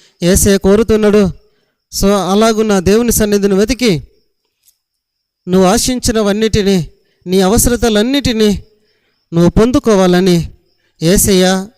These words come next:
నీకు ఈ వాగ్దాన వాక్యాన్ని అనుగ్రహిస్తున్నాడు. కనుక అవన్నీ ఈరోజు నీకు దొరుకుతాయి.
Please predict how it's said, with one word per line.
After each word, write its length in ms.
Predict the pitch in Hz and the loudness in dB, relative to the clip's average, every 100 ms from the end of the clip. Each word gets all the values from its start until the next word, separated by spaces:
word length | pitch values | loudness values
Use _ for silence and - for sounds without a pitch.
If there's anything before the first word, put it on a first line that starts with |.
| _ _ - | _ _ -6
నీకు 220 | 190 196 | -4 0
ఈ 60 | 190 | 0
వాగ్దాన 500 | 160 208 190 208 202 | 0 -2 0 0 0
వాక్యాన్ని 640 | 185 185 190 185 185 170 - _ _ _ 170 | -2 -2 -2 0 0 -2 -6 _ _ _ -4
అనుగ్రహిస్తున్నాడు. 840 | 190 196 196 175 196 175 175 151 - _ _ - | -2 0 2 2 0 0 2 0 -4 _ _ -8
కనుక 220 | 185 190 | -6 -2
అవన్నీ 540 | 185 196 233 254 269 | -2 -2 -2 -4 -2
ఈరోజు 340 | 214 190 202 208 | 0 2 2 0
నీకు 200 | 190 185 | 0 0
దొరుకుతాయి. 640 | 202 226 247 220 202 170 | 0 0 0 0 0 -4